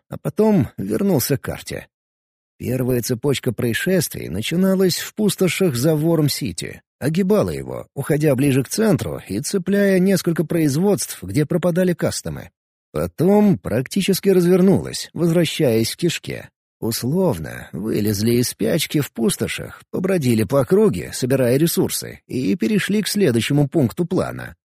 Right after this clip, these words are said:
Ворм-Сити. Вторая цепочка следов тянулась от Солнечной долины.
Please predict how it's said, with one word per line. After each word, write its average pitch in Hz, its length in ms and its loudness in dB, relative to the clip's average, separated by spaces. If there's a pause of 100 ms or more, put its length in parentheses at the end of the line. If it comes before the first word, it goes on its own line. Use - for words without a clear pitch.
(100)
Ворм-Сити. 101 920 -2 (840)
Вторая 156 540 2
цепочка 110 460 0
следов 107 580 0
тянулась 208 560 0
от 202 140 2
Солнечной 190 480 2
долины. 82 520 -2